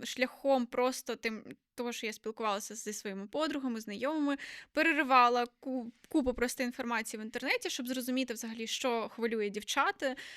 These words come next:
які у них є запитання, які є упередження з приводу взагалі сексу, з приводу безпеки.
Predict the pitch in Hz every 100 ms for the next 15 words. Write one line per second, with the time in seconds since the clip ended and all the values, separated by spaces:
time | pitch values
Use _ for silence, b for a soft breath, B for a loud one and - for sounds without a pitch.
0 | B 214 214 233 - 262 233 226 233 220
1 | 220 226 - 294 302 269 240 202 214 208
2 | 220 240 254 330 330 294 302 294 - 262
3 | 254 247 269 254 233 247 233 233 233 214
4 | - 311 339 - 285 262 - 220 208 196
5 | 196 - - 302 311 277